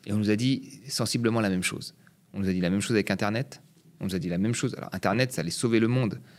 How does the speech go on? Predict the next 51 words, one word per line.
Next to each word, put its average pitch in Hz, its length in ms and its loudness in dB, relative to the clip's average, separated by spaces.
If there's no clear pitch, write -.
C'est-à-dire 117 220 2
qu'au 131 220 0
début 113 380 4
d'Internet, 101 720 0
il 90 80 0
y - 20 2
a - 20 0
eu 92 60 -4
toute - 200 -4
la 98 100 6
face, - 560 0
en - 60 -10
fait, - 260 -6
euh, - 20 -6
cachée 117 420 6
de 98 80 0
l'impact 98 400 2
environnemental 95 800 4
qui 113 80 0
n'a 107 100 6
pas 160 160 4
été 123 160 4
dite. - 340 -4
On 95 60 -2
nous 95 120 2
a 92 60 2
dit 117 160 0
qu'il 73 140 -2
y - 20 -4
avait 82 100 0
quasiment, 82 440 -2
c'était - 260 -6
neutre, 110 340 2
qu'il - 120 -8
n'y 50 40 -2
avait - 80 -6
pas 69 100 0
d'impact, - 420 -2
alors - 100 -8
que - 100 -8
nous 95 60 -2
savons 117 240 0
aujourd'hui 98 220 0
qu'il - 120 -6
y - 40 -4
a - 20 -4
un - 40 -4
impact - 260 -10
environ-, - 280 -6
environnemental - 720 -6
fort. - 320 4